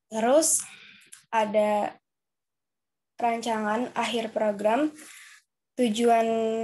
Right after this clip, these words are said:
pelaksanaan untuk mengetahui dan mempermudah komunikasi verbal anak yang belum bisa menyampaikan secara jelas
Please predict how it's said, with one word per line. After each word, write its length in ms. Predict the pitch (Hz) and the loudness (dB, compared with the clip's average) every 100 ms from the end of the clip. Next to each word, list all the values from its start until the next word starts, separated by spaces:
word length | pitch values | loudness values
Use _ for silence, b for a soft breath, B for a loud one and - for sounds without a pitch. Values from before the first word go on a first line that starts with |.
| 226 220 | -6 -2
pelaksanaan 960 | 233 226 - - 220 214 226 254 311 311 | 0 0 -2 -4 -4 -4 -2 -2 -4 -6
untuk 320 | - 240 226 302 | -8 -6 -4 -2
mengetahui 720 | 277 254 254 262 240 208 240 | -2 -2 0 0 0 0 2
dan 160 | 247 | 2
mempermudah 800 | 233 226 220 233 233 226 214 254 | 2 -2 0 0 0 -4 -2 -2
komunikasi 640 | 262 240 220 214 220 214 220 | -4 -4 -4 -4 -4 -4 -4
verbal 320 | 220 214 214 | -4 0 0
anak 400 | - 214 233 247 | 0 -2 -2 -4
yang 240 | 233 226 | -4 -2
belum 160 | 220 220 | -2 -2
bisa 320 | 220 220 240 | -4 -2 -2
menyampaikan 720 | 254 240 226 220 208 233 247 | -2 -4 -6 -4 -4 -2 -2
secara 400 | 254 226 220 220 | -4 -4 -4 -4
jelas 400 | 208 208 214 285 | -6 -2 0 0